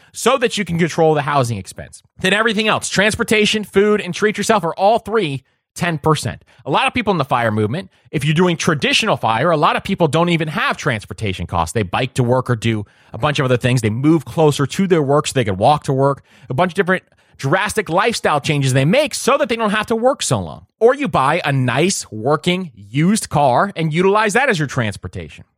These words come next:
Or if you make a lot of money, you buy whatever car you want and it's within that ten percent range. And then in addition, ten percent on food, if you can swing that, and then ten percent on treating yourself. Now, if you only wanna be all in on fire, and a lot of people have done this,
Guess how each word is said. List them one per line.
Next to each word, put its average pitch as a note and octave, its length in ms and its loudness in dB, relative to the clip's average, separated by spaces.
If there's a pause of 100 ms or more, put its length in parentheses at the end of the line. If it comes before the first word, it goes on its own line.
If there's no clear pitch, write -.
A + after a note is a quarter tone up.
Or C#4 200 2
if - 100 -4
you E3+ 80 -8
make D3+ 160 -2
a G#3+ 60 2
lot E3+ 140 4
of E3+ 60 0
money, D#3 180 2
you A#3 100 0
buy F3+ 160 0
whatever G3 280 0
car G3+ 200 2
you F#3+ 120 -2
want D#4 280 2
and F3 80 -2
it's E3+ 120 -4
within F#3+ 240 4
that F#3 200 -4
ten G3+ 240 -2
percent E3+ 420 0
range. A#2 420 -4 (380)
And E3+ 80 -2
then F#3+ 80 4
in F#3 60 2
addition, E3+ 580 0 (300)
ten B3+ 220 -2
percent B3+ 280 0
on C#4 160 2
food, D3 380 2 (160)
if G3+ 160 0
you A3 80 0
can A3 320 -2
swing C3+ 400 0
that, G#2 240 -2 (240)
and F3 100 2
then E3+ 80 2
ten G3 240 0
percent E3+ 400 0 (240)
on F#3+ 140 2
treating B3+ 340 2
yourself. F#2+ 340 -2
Now, A#2 140 0
if A2+ 80 -4
you A#3 260 2
only G#3+ 460 2
wanna G3+ 160 2
be E3+ 160 -2
all E3+ 220 4
in E3 120 -4
on D3 120 -4
fire, E3 440 0 (200)
and D3 60 -6
a D3 40 0
lot E3 120 4
of F#3 60 0
people F3+ 220 -2
have C#3 120 0
done D3+ 240 2
this, A3+ 300 -2